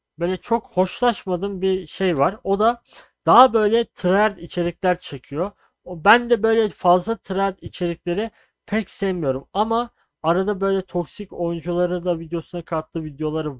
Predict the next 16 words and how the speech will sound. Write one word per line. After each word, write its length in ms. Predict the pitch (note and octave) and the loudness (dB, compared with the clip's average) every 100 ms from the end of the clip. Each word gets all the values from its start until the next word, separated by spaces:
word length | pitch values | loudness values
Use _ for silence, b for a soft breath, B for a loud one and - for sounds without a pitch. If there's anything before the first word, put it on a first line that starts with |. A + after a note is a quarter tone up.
| A2+ | 0
var 260 | D3 F3+ _ b b | 0 0 _ b b
ve 60 | C#3 | -12
thumbnail'ları 580 | - D#3+ E3+ E3 E3 E3 | 0 0 0 0 0 -2
görüyorsunuz. 540 | D3+ D3 D#3 - C3 | -4 -2 -4 -8 -12
Hani 180 | C3+ C3+ | -10 -12
çok 340 | - D#3+ - | -12 -14 -10
böyle 300 | C#3+ C3+ C3+ - b b | -4 -2 -2 -4 b b
sade, 720 | - - C#3+ C3+ A#2+ B2+ B2 | -16 -2 2 2 0 -6 -6
direkt 320 | C#3 C#3+ - | -6 -6 -10
saf 560 | - - C#3+ - - - | -12 -4 -4 -6 -20 -10
gameplay, 520 | C#3+ C3+ - C#3+ C#3 C3+ B2 C3 C3 | -8 -8 -10 -8 -8 -10 -12 -10 -10
e, 60 | - | -8
arıyorsanız 560 | D3 D3 C3+ A#2 D3 C3 | -4 -2 -2 -4 -12 -8
Mercy'yi 400 | C#3 C#3 - C#3 | -8 -8 -12 -8
takip 280 | C#3+ C#3 | -6 -4
edebilirsiniz. 520 | D3 C#3 B2 - F3+ | -6 -8 -10 -12 -16